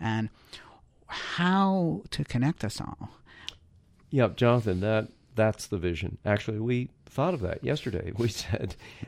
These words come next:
Speaker 2: and a clearinghouse, but also the, the mayor and the county executive, uh, commissioned a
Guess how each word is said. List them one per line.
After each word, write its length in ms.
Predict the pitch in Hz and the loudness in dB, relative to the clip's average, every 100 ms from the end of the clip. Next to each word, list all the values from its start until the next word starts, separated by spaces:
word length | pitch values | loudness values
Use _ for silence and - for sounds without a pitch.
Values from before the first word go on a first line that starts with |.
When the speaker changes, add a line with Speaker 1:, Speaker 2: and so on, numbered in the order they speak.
| - | -6
Speaker 2:
and 240 | - 131 131 | 0 0 0
a 100 | 131 | -6
clearinghouse, 920 | - 190 247 240 170 151 139 135 - - | -2 -2 0 -2 -2 -2 -2 -4 -6 -4
but 180 | 135 117 | -4 0
also 380 | 135 180 160 127 | 0 0 0 -2
the, 240 | 147 135 | 0 -2
the 120 | 135 127 | 0 2
mayor 320 | 143 214 208 | 2 2 2
and 100 | 143 | 0
the 60 | |
county 260 | 123 135 127 | 0 -2 -2
executive, 500 | 104 101 101 98 95 - - - - | -2 -4 -4 -4 -6 -8 -20 -20 -10
uh, 200 | 143 104 | 0 0
commissioned 520 | 98 113 117 117 107 95 | 2 0 0 0 -4 -4
a 380 | 107 98 95 | -6 -2 -4